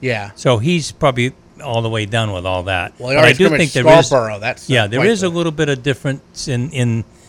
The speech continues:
Speaker 2: in what teams are doing now. And there's not so much, I, although Oxford Hill is a little bit more of a traditional team. They're a little bit more of a, with Stevens and, and Colton Carson, they're more of an I formation.
Speaker 1: Stevens graduated,
Speaker 2: Yeah.
Speaker 1: though, so now
Speaker 2: No,
Speaker 1: the
Speaker 2: no, that's
Speaker 1: question
Speaker 2: right.
Speaker 1: is,
Speaker 2: So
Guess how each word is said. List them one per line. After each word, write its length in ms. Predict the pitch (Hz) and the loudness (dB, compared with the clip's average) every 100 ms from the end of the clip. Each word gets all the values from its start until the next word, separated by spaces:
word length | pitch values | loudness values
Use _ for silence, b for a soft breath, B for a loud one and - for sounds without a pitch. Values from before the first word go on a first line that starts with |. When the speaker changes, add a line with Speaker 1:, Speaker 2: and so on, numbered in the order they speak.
| b b | b b
Speaker 2:
in 160 | 123 117 | -4 0
what 320 | 135 - - | -2 -4 -6
teams 260 | 143 127 | -4 -2
are 60 | 113 | -6
doing 400 | 101 135 127 117 | -2 0 0 -2
now. 300 | 98 90 90 | -4 -4 -4
And 220 | 98 120 | -4 -4
there's 160 | 120 110 | -6 -4
not 180 | 127 120 | -4 -4
so 160 | - | -6
much, 220 | 123 120 123 | -4 -4 -4
I, 180 | 113 107 | -6 -6
although 520 | 82 113 127 131 131 - b b - | -4 -2 2 2 0 -4 b b -2
Oxford 280 | 151 - 160 | -2 0 0
Hill 100 | 151 | 0
is 80 | 120 | 2
a 60 | |
little 160 | 120 120 | -2 -4
bit 120 | 135 | -6
more 180 | 120 123 | -4 -4
of 80 | 110 | -4
a 60 | 101 | -8
traditional 480 | 123 120 123 120 | -6 -6 -6 -10
team. 320 | 90 117 87 78 b b b | -10 -10 -12 -14 b b b
They're 120 | 117 123 | -2 0
a 40 | |
little 160 | 135 131 | 0 -2
bit 160 | 139 | -4
more 240 | 123 123 120 | -2 -2 0
of 120 | 113 | -2
a, 260 | 104 110 - b b b | -2 -4 -8 b b b
with 140 | 120 95 | -6 -4
Stevens 680 | - 160 139 135 135 120 | -2 -2 0 0 -2 -4
and, 220 | 113 101 135 | -8 -10 -10
and 360 | 107 101 101 - | -10 -10 -12 -10
Colton 340 | 135 135 120 | -10 -8 -8
Carson, 420 | - 123 120 131 | -4 -4 -4 -4
they're 140 | 113 127 | -4 -2
more 200 | 131 127 | -2 -2
of 60 | |
an 100 | 123 | -4
I 240 | 120 123 120 | -4 -2 -4
formation. 760 | - 120 117 120 - 123 113 | -4 -6 -4 -6 -8 -10 -8
Speaker 1:
Stevens 400 | 110 160 202 180 | -6 -4 -2 -2
graduated, 560 | 120 156 160 139 123 117 | 0 0 0 0 -2 -2
Speaker 2:
Yeah. 140 | 123 | -6
Speaker 1:
though, 60 | 117 | -6
so 140 | - | -10
now 360 | 123 135 131 113 | 0 4 6 4
Speaker 2:
No, 60 | 123 | 2
Speaker 1:
the 60 | |
Speaker 2:
no, 120 | 127 117 | 2 2
that's 180 | 165 | 2
Speaker 1:
question 80 | 135 | 2
Speaker 2:
right. 100 | 113 | 0
Speaker 1:
is, 240 | 139 135 131 | 2 0 2
Speaker 2:
So 220 | 113 | 2